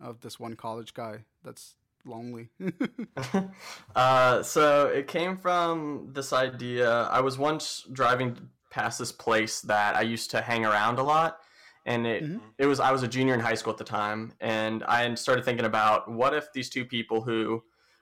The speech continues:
Speaker 2: were once together met four years later, they went in two opposite directions once they entered high school. If they got back together one time for one night, what would they talk about, and how would that go?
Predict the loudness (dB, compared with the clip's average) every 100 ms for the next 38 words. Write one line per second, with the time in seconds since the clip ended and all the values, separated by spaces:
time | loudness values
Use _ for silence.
0 | 2 4 4 2 0 0 4 4 6 6
1 | 6 2 -2 _ _ _ _ -6 0 0
2 | 0 -4 2 2 4 2 2 4 4 4
3 | 2 0 -4 _ -2 2 2 0 -4 -4
4 | 2 2 2 -2 0 0 0 -2 -2 -2
5 | 0 0 0 0 -2 -2 -2 -2 -2 -8
6 | _ _ -6 -2 2 2 2 0 2 4
7 | 4 4 2 2 0 0 0 0 -2 0
8 | 2 2 2 0 0 0 0 0 0 0
9 | 0 4 4 4 -2 -4 0 0 0 -2
10 | -2 -2 0 0 -4